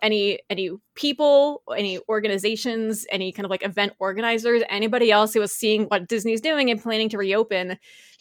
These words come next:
just keep in mind that Disney is Disney,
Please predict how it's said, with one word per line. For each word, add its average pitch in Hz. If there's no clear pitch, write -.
just -
keep 277
in 311
mind 277
that 208
Disney 247
is 302
Disney, 233